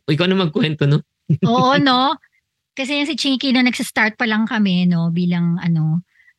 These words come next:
Speaker 2: <laughs> mag-asawa, si Chinky talaga makikita mo na dumating na siya. Dahil nakikita mo na yung socks, yung pants,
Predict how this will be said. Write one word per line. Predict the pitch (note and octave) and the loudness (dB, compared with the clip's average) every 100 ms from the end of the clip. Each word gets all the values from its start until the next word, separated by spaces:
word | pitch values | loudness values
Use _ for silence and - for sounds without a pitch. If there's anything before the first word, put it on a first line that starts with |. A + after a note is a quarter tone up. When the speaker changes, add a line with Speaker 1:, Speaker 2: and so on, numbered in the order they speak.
| - | -6
Speaker 2:
<laughs> | D#3 - - _ - - | -6 -6 -14 _ -20 -8
mag-asawa, | - A3 G#3+ A3 - F#3+ F#3 E3+ F#3 _ _ - | 0 0 0 -4 0 0 0 0 -4 _ _ -10
si | |
Chinky | B3 D4+ C#4+ D4 | -4 0 0 0
talaga | C4+ C4+ C4+ | -2 0 2
makikita | C4+ C#4 D#4 C#4+ C#4 | 0 -2 -4 0 2
mo | A#3 | 2
na | A3 G#3 | 2 2
dumating | A#3 A3+ A3+ G#3 | 2 0 0 0
na | F#3+ | 0
siya. | F3+ - - _ _ _ _ | -4 -8 -12 _ _ _ _
Dahil | F#3+ A#3+ E4 D#4+ B3+ | 0 2 2 0 0
nakikita | B3+ A#3+ A#3+ A#3 | 0 0 -2 0
mo | A3+ G#3+ | 2 2
na | F#3+ | 4
yung | F3+ | 2
socks, | - C#4+ C4+ C4 B3+ - G#3 | 0 0 2 2 0 -2 0
yung | F#3 | 2
pants, | F3+ B3 A#3+ A#3+ - - | 0 -2 0 -2 -6 -16